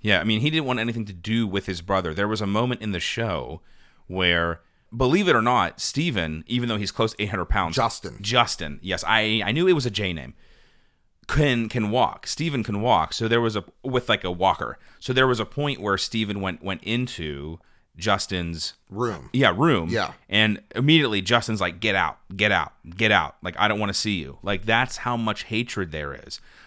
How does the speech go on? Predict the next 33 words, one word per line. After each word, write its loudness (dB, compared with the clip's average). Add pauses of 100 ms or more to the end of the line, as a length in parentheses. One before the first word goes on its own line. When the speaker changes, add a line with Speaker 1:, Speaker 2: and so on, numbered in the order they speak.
(140)
Speaker 1:
But 4
once 0
you -2
watch 0
the -2
episode -2
and -6
just -6
see -2
the -8
pathology -2 (560)
of 4
Steven -2
and -6
how 0 (500)
manipulative 0
and -6 (520)
just, -4 (260)
I -2
mean, 0
he's 0
an -4
asshole. 2
There's 0
just, 0
like, -4
no 2
other 2
way 0
to -4
put 2
it. -6 (440)
And, 2